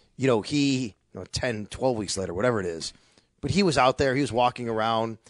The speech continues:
I mean, there were even rumblings of people wondering, "Oh, could he,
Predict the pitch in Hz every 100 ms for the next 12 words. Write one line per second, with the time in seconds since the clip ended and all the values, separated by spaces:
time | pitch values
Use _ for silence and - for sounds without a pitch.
0 | _ _ _ 175 180 165 214 214 214 165
1 | 175 165 165 165 156 - _ _ _ -
2 | 143 151 147 151 135 123 151 139 127 131
3 | 123 104 104 - 117 127 120